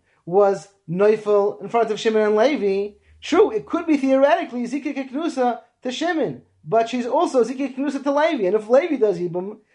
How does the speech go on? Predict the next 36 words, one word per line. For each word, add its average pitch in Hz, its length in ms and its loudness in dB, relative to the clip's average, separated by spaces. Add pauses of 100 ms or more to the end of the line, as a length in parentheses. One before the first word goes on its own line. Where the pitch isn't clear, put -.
(140)
eventually, 226 840 0
so - 160 0
then 269 280 2 (240)
she 294 160 -2
was 285 160 0
Zakuk 294 300 0
to 311 80 -6
him. 320 420 -2 (160)
What's 339 200 0
the 339 100 -10
Gemara 302 260 2
asking? - 460 -4 (220)
That 185 140 -2
we 180 100 -4
shouldn't 285 280 -4
say 202 120 0
Zika 196 300 -8
Keknusa 214 520 -2
by 269 420 2 (600)
Neilub 208 440 4
Saif 208 180 0
Yibaim, 262 760 2 (260)
because 202 260 2
you 202 80 -10
see 220 140 -10
that 208 100 2
he 202 80 2
doesn't 208 180 -2
know 214 80 0
Zika 208 220 -6
Keknusa 214 260 -6
here. 226 360 2 (160)
Nobody 330 420 2
says 262 240 0
Zika 294 180 -4
Keknusa 233 720 0